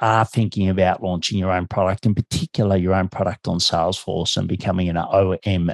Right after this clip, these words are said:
E, as he talked about. Uh, why don't you share what you've learned with Tom on LinkedIn? As I said, he's very active there, so he'd love you to, to reach out to him. You can get the summary, as I've said, in the show notes. You can also get the full transcript at paul higgins mentoring dot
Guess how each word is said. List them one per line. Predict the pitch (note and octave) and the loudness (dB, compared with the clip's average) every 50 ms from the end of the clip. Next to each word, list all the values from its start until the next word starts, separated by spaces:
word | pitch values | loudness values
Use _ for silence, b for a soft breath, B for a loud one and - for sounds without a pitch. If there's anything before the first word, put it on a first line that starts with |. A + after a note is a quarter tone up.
| - | 0
E, | F2+ F#2 F2+ F2+ F#2 E2+ - | 0 2 2 2 2 0 -2
as | F2+ F2+ E2+ | -2 -2 -2
he | F2+ E2+ D#2+ | -2 -4 -4
talked | - - F2+ F2 F2 - - | -2 -2 0 -2 0 -2 -2
about. | F#2+ F2 E2+ D#2+ - B B B B B B B | 0 0 0 -2 -2 B B B B B B B
Uh, | - G2 F#2+ G2 G2 | -2 0 0 0 0
why | F#2 A2+ A#2+ | 0 0 0
don't | C3 C#3 C#3 - | -2 -2 -2 -2
you | A#2+ | -2
share | G#2 - - - B2 A#2+ A#2+ | -2 -2 -2 0 0 0 0
what | A#2+ A2+ - - | 0 -2 -4 -2
you've | A#2+ A2+ A2+ A2+ A2 A2 G#2 G2+ - - - - - - | 0 0 2 2 2 0 -2 -4 -8 -12 -14 -16 -16 -16
learned | - A2 A2 A2 A2+ A#2 B2+ C3 - - _ - | -12 -6 -2 0 2 2 2 0 -2 -6 _ -4
with | B2 A#2 - | -4 -4 -2
Tom | - B2 A#2+ A#2+ A#2 | 0 0 2 2 2
on | A2 G#2+ | 2 2
LinkedIn? | G#2+ A2+ A2+ - - C#3+ D3+ D3+ | 2 2 0 0 0 0 2 2
As | C3+ A#2 - G2+ | 2 0 0 -2
I | |
said, | F2+ - - G#2 | -2 -2 0 0
he's | G2 F#2 F#2 | -2 -2 0
very | A2 A2+ G2+ F#2+ F#2 | 0 0 0 2 0
active | G#2 A#2+ - - C#3+ C3+ B2+ | 0 0 -2 -2 -2 -2 0
there, | B2+ C3+ C3+ C3+ C#3 | 0 0 0 0 0
so | - - G#2 | -2 -2 -2
he'd | F#2+ F#2+ E2 F2 | -2 -2 -2 -2
love | F#2+ F#2+ G2+ G#2+ G#2 G#2+ C3+ | 0 0 0 0 -2 -2 -2
you | G#2+ G#2 G#2 G2+ | 0 2 2 2
to, | F#2 G#2 G2 F2+ D#2+ | 2 2 0 0 -2
to | - - G#2 | -4 -4 -2
reach | G2 G2 G2 - - | -2 -2 -2 0 0
out | A2 A2 A2+ A2 - | 0 2 0 0 -2
to | - C3 | 0 0
him. | B2+ B2 B2+ A#2 B B B B B B B | 2 2 0 -2 B B B B B B B
You | - A2+ | -2 0
can | G2+ A2 | 0 2
get | G2+ G2 F2 | 0 0 0
the | G2 | 0
summary, | - - - C#3+ C#3 C#3 C#3 C3+ C3+ C#3 C#3 A2 - _ _ _ _ _ _ | 0 0 2 2 2 2 2 2 2 2 0 -2 -4 _ _ _ _ _ _
as | - A#2 A2 | -2 0 2
I've | A2+ G#2 G#2 | 2 0 0
said, | - - - B2+ A#2+ A#2 A#2 A2+ | -2 -2 0 2 2 2 2 0
in | A2+ - G#2 A2 G#2+ G2+ | -2 -4 -6 -4 -4 -4
the | G2 F2+ | -4 -4
show | - - - A#2 A2 A2+ A#2 | -4 -2 0 2 2 2 2
notes. | A2+ A2+ A2+ A2+ A2 - - - - | 2 2 2 0 0 -2 -4 -4 -4
You | - A2 G#2 | -4 -4 -4
can | - G#2+ G#2 | -2 0 0
also | G#2 G#2+ - A2 G#2 | 0 2 2 2 0
get | G2 E2+ | 0 0
the | E2+ | -2
full | - - C3 C3 | -2 0 0 0
transcript | A2 - B2+ A#2 A2+ A2+ G#2+ - - - A#2 - - | 0 2 2 2 2 2 0 0 -2 -2 -2 -2 -4
at | - - | -8 -6
paul | - - A#2 A2+ G#2+ | -2 0 0 0 2
higgins | G#2 A2 G#2+ G#2+ G2+ G2 F#2+ - | 0 0 0 0 0 0 -2 -2
mentoring | G2+ G#2+ G#2+ G#2+ A2 G#2+ - G#2+ G#2 G2+ G#2 G2 | -2 0 0 0 0 -2 -2 -4 -2 -2 -2 -2
dot | F#2+ A2 F#2+ F#2+ - | 0 0 0 0 0